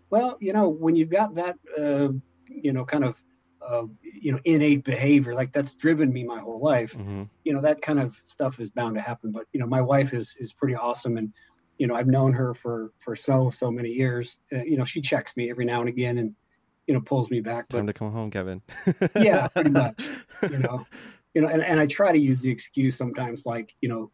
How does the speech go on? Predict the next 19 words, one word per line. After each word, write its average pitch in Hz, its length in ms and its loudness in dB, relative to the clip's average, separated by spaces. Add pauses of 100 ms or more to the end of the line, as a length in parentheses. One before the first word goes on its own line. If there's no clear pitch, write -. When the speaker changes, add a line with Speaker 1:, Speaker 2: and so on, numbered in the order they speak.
Speaker 1:
"Well, 143 140 4
I 147 80 4
asked 156 460 0
if 123 120 -4
I 123 100 -2
could 107 240 -10
go," 101 260 -10
right? 123 160 -6
It, 139 200 -2
you 160 80 2
know, 135 80 4
she's 160 280 -2
very 123 380 -2
accommodating, 113 680 -6 (420)
but 135 160 2
it's 131 160 -2
like, 120 260 0
you 120 100 -2
know, 101 160 -12